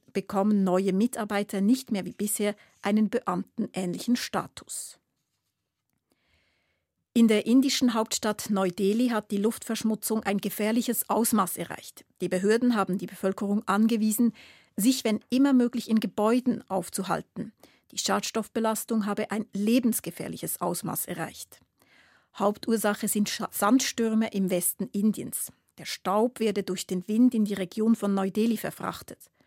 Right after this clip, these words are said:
Und an ihn sammelten sich Schadstoffe an,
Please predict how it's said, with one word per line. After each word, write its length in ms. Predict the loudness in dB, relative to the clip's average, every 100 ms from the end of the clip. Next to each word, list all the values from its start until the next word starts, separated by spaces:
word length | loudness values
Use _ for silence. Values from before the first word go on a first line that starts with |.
| _ _ _
Und 160 | -4
an 100 | -4 -2
ihn 340 | 4 4 4 _ _ _ -2
sammelten 440 | 2 2 2 0
sich 200 | 0 -2
Schadstoffe 640 | 0 -2 -2 -4 -4 -6 -2
an, 200 | -2